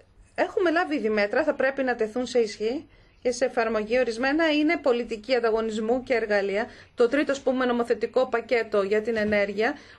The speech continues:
που εγκρίθηκε στα τέλη της προηγούμενης θητείας, εν μέρη βασίζεται στην έρευνα που κάναμε στον ηλεκτρισμό και στο φυσικό αέριο.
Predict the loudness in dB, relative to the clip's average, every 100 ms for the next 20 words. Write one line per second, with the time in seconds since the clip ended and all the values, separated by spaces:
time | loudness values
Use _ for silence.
0 | -2 2 2 0 0 -2 -2 -6 -2 2
1 | 2 0 -2 -2 0 0 0 2 2 0
2 | -4 -4 0 2 2 0 -2 -4 -4 0
3 | 2 0 -2 -2 0 2 4 2 0 -6
4 | -12 -8 -2 -2 -2 -2 -2 0 2 2
5 | 0 -6 -2 0 2 2 0 -2 0 0
6 | 0 -2 -2 -2 0 0 -4 -10 -4 2
7 | 2 2 0 -2 -4 -2 2 2 2 -2
8 | 0 -4 -4 -2 2 2 2 0 -2